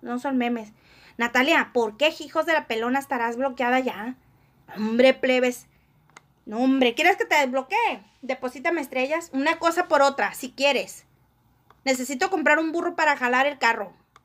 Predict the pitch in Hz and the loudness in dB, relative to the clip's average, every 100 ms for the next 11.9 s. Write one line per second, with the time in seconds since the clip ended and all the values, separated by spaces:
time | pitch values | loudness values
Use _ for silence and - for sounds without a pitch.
0 | _ 294 240 269 349 339 311 311 320 285 | _ -8 -4 -2 -2 2 2 2 0 2
1 | 285 311 311 302 302 285 - - - - | 2 2 -2 -4 -2 -4 -6 -20 -20 -20
2 | - _ _ - 466 480 494 466 - 508 | -20 _ _ 2 8 8 8 2 -6 -6
3 | 480 480 508 523 554 539 - 494 494 466 | -4 -2 0 2 0 0 -2 -2 -2 -4
4 | 453 494 480 480 480 466 427 415 403 392 | 0 0 2 2 2 4 2 0 -4 0
5 | 403 403 415 427 440 381 349 339 _ _ | 4 6 6 4 2 2 0 -10 _ _
6 | - 302 320 311 - 349 370 359 339 311 | 0 2 2 0 -2 0 0 0 -2 -2
7 | 302 311 302 262 277 285 285 294 285 277 | -2 -2 0 0 2 0 0 0 2 2
8 | 269 277 277 254 302 330 330 302 294 311 | 2 0 0 -2 -2 -2 -2 -4 -4 -4
9 | 294 294 247 247 262 262 208 - 320 370 | -4 -4 -4 -2 -2 -2 -4 2 2 2
10 | 349 - _ - 277 262 262 285 294 254 | -4 -10 _ -8 -4 -2 0 2 2 2
11 | 262 254 247 285 320 359 381 370 | 0 0 0 0 0 -2 -6 -8